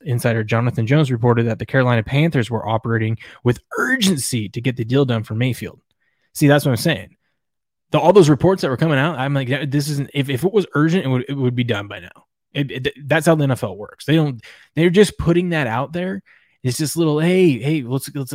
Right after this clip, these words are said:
feed this to a reporter, let them get out there." It's teams playing,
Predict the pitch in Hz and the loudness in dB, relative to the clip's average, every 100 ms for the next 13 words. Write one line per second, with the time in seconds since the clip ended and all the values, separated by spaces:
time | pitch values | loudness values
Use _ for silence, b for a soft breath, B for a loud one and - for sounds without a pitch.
0 | 131 - 175 170 170 151 160 143 143 127 | -12 -8 -6 -2 -2 -4 -6 -4 -4 -4
1 | 165 160 156 139 143 135 143 131 139 139 | -2 -2 -4 -6 -6 -4 -4 -6 -8 -10
2 | - - _ - 190 208 - 180 165 135 | -12 -20 _ -10 -8 -8 -6 -4 -4 -4